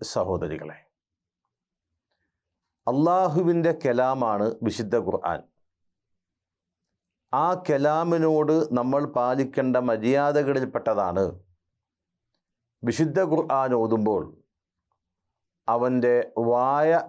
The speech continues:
ശുദ്ധിയാക്കുക എന്നത്. ദുർഗന്ധമില്ലാതിരിക്കാൻ വിശുദ്ധ ഖുർആൻ ഓതുന്നതിന് മുമ്പായി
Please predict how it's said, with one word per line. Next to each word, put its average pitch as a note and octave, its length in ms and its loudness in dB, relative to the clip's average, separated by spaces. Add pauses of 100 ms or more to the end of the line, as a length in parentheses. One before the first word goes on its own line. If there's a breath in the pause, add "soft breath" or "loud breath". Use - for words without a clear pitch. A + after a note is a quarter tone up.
(140)
ശുദ്ധിയാക്കുക A2+ 920 0 (140)
എന്നത്. E2+ 320 -4 (2000)
ദുർഗന്ധമില്ലാതിരിക്കാൻ B2+ 1400 2 (1600)
വിശുദ്ധ D3+ 360 0
ഖുർആൻ C#3+ 500 0
ഓതുന്നതിന് C#3 600 2
മുമ്പായി A2+ 540 0